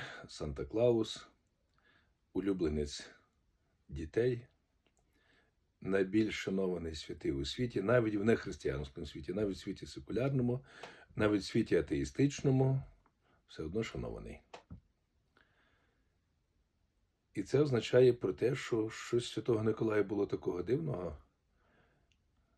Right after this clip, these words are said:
що торкалося всіх. А ця дивність дуже проста, це є служіння. І тому,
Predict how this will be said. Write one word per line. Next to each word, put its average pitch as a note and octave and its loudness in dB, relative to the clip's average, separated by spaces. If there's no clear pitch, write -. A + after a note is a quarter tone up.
що - -18
торкалося G#2 0
всіх. - -10
А - -6
ця - 0
дивність C3 -2
дуже A2 -2
проста, A#2 -6
це - -4
є C3 -2
служіння. - -8
І - -20
тому, C3+ 2